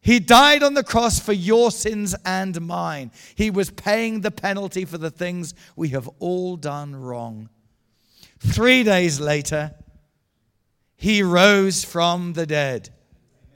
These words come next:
Now, can I say, I recommitted my life to the Lord in my early twenties. In my early twenties. I want to say this to you.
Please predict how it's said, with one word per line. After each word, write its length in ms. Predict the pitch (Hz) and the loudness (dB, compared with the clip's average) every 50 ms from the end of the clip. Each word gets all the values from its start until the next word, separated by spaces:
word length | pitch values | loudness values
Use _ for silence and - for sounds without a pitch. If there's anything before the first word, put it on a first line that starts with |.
| _ _ _ _ _ _ _ _ _ _ _ _ _ _ _ _ _ - | _ _ _ _ _ _ _ _ _ _ _ _ _ _ _ _ _ -8
Now, 80 | 175 185 | -4 0
can 240 | - 233 247 254 | 4 4 4 4
I 160 | 247 226 214 208 | 4 4 2 2
say, 340 | - - 190 170 160 160 | 0 0 0 0 0 0
I 320 | 165 165 170 180 214 233 233 | -2 0 0 2 2 2 0
recommitted 920 | 208 190 226 226 - - 226 214 202 196 202 214 220 - - 214 196 165 | -2 -2 -4 -4 -4 -4 -4 -4 -4 -4 -4 -4 -4 -4 -2 -2 -2 -2
my 260 | 151 143 135 131 127 | -4 -4 -4 -4 -4
life 280 | 123 120 120 120 113 - | -4 -6 -6 -8 -8 -10
to 120 | - 127 | -12 -12
the 100 | 113 113 | -10 -10
Lord 400 | 113 113 117 113 113 131 156 - - _ _ _ _ _ _ _ _ _ _ _ _ _ _ _ _ _ _ _ - | -8 -6 -6 -4 -6 -6 -8 -12 -16 _ _ _ _ _ _ _ _ _ _ _ _ _ _ _ _ _ _ _ -10
in 80 | 143 | -6
my 180 | 156 165 180 175 - _ - | -2 -2 -2 -4 -6 _ 0
early 440 | 208 214 220 220 220 220 214 214 202 | 4 6 6 6 6 4 2 0 -4
twenties. 760 | - - - 151 127 117 110 - - - 107 - - - - _ _ _ _ _ _ _ _ _ _ _ _ _ _ _ _ _ _ _ _ _ _ _ _ _ _ _ _ _ _ _ _ _ _ - - - - | -6 -8 -12 -12 -12 -12 -14 -16 -18 -18 -18 -18 -18 -18 -20 _ _ _ _ _ _ _ _ _ _ _ _ _ _ _ _ _ _ _ _ _ _ _ _ _ _ _ _ _ _ _ _ _ _ -20 -20 -18 -14
In 160 | - 147 156 | -12 -8 -4
my 240 | 165 165 170 170 170 170 - - | -2 0 0 0 -2 -4 -2 2
early 400 | 180 185 190 185 185 180 175 180 | 6 6 8 6 6 4 2 -2
twenties. 720 | 180 - - - 113 107 107 - - - - - - - - _ _ _ _ _ _ _ _ _ _ _ _ _ _ - | -4 -6 -10 -12 -14 -14 -16 -18 -20 -20 -20 -20 -20 -20 -20 _ _ _ _ _ _ _ _ _ _ _ _ _ _ -6
I 120 | - 165 | -2 0
want 160 | 185 208 196 | 0 0 0
to 60 | 202 | 0
say 300 | - - - 185 185 180 | 0 0 2 2 2 2
this 240 | 175 160 160 143 - | 0 0 -2 -6 -8
to 160 | - - 156 | -8 -8 -6
you. 300 | 156 147 135 120 104 98 | -4 -4 -4 -6 -6 -10